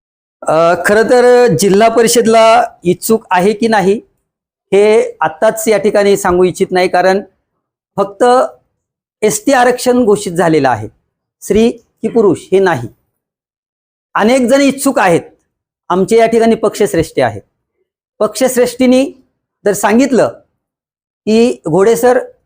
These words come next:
तुम्हाला या भागाचं नेतृत्व करायचं आहे," पक्षाने जर माझ्या खांद्यावर धुरा दिली तर शंभर टक्के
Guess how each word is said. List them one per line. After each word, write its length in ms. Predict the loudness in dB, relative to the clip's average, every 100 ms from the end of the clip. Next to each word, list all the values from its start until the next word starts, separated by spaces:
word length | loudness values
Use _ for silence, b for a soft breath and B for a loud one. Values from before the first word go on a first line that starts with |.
| -2
तुम्हाला 300 | 0 2 2
या 120 | 2
भागाचं 640 | 0 0 0 0 0 -2 -6
नेतृत्व 460 | -4 -2 -2 0 0
करायचं 340 | 2 0 0
आहे," 220 | -2 -2 -8 _ _ _ _ _ -8
पक्षाने 500 | -6 0 2 2 0 -4 _ _ _ _ _
जर 100 | -2
माझ्या 280 | 0 0 0 -2
खांद्यावर 360 | -2 0 0
धुरा 280 | 0 2 2
दिली 280 | 2 -2 -4 _ _ _ _ -8
तर 60 | -8
शंभर 480 | -4 -2 0 0 0
टक्के 480 | -4 -4 -8 -8